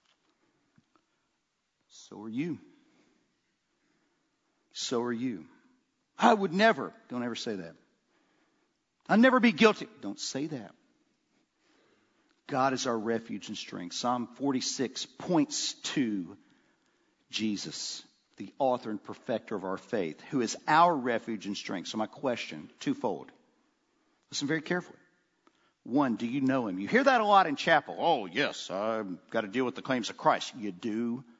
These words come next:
Have you accepted Christ as your Lord and Savior? Not theoretically, not walking an aisle because you felt guilty.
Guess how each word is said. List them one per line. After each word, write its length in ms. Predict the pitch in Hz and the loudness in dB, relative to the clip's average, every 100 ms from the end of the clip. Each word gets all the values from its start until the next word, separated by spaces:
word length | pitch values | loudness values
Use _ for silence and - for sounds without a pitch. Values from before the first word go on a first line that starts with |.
| _ _ _ _ _ _ _ _ _ _ | _ _ _ _ _ _ _ _ _ _
Have 180 | - 120 | -8 -4
you 100 | 180 | 0
accepted 800 | 175 - - - 190 - 147 120 | 0 0 -2 2 2 2 -8 -8
Christ 680 | - 156 117 - - - - _ - | -4 2 2 2 -6 -10 -12 _ -8
as 140 | 123 | -4
your 140 | 139 139 | 0 0
Lord 220 | 135 123 | 0 0
and 80 | 113 | -2
Savior? 320 | 127 101 95 | -2 -4 0
Not 360 | 127 277 - | 4 4 4
theoretically, 800 | 339 302 208 175 151 147 151 160 - - _ - | 2 4 8 6 4 0 0 0 -6 -20 _ 2
not 220 | 170 214 | 4 4
walking 380 | 185 202 214 214 | 6 6 6 2
an 100 | 185 | 6
aisle 260 | 151 151 160 | 8 8 6
because 340 | 151 151 147 | 2 2 2
you 80 | 135 | -2
felt 400 | - 160 202 107 | 2 2 2 -2
guilty. 560 | 139 139 - 90 92 | 0 0 0 -10 -10